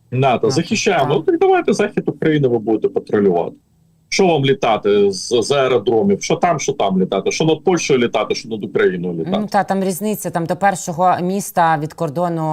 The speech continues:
Speaker 1: а, ну, то з Білорусі, але все одно
Speaker 2: Ну,
Speaker 1: там сорок кілометрів.
Speaker 2: потренуєтесь, да, як
Speaker 1: Да.
Speaker 2: шахеди збивати,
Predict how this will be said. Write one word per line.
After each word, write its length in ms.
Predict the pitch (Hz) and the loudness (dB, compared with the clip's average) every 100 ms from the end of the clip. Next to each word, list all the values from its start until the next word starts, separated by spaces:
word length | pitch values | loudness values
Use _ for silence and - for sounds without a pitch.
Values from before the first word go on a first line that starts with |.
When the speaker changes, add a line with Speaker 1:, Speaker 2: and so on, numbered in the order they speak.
| 147 | -2
Speaker 1:
а, 100 | 151 | -2
ну, 80 | |
то 120 | 151 156 | -4 -6
з 60 | |
Білорусі, 420 | 135 156 165 196 - | -4 -4 -2 -4 0
але 100 | 427 | 4
все 100 | 427 392 | 4 4
одно 160 | 330 254 | 2 0
Speaker 2:
Ну, 60 | |
Speaker 1:
там 100 | - | -2
сорок 220 | 381 - | 0 0
кілометрів. 400 | - 220 190 202 247 | 2 4 4 4 4
Speaker 2:
потренуєтесь, 720 | 240 214 196 185 170 143 117 | 4 4 4 2 0 -2 0
да, 320 | 156 147 127 | 0 2 2
як 220 | 139 139 | 0 -2
Speaker 1:
Да. 60 | - | -4
Speaker 2:
шахеди 460 | 180 180 196 156 127 | -4 2 2 2 -2
збивати, 720 | 113 135 131 123 113 - | 0 0 2 2 0 -2